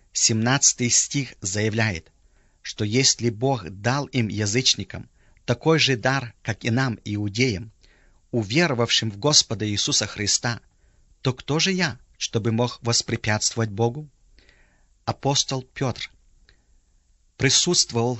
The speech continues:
в обоих случаях. Он знал Божий образ действий с иудеями и имел трудность, чтобы принять Божий образ действий с язычниками.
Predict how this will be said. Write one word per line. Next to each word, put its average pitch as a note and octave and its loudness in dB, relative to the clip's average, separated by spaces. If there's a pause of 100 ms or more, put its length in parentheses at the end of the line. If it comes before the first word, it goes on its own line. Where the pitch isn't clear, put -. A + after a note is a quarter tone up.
в - -18
обоих G#2+ -2
случаях. - -2 (560)
Он A#2+ 2
знал C3 2 (100)
Божий C#3 0
образ B2 2
действий A#2 0
с - 6
иудеями A2+ -2 (480)
и A#2+ 4
имел C3+ 2 (140)
трудность, A2 -2
чтобы A#2+ 0
принять C3 0
Божий A#2+ 0
образ A#2+ 0
действий A#2+ 0
с - 2
язычниками. G#2+ -2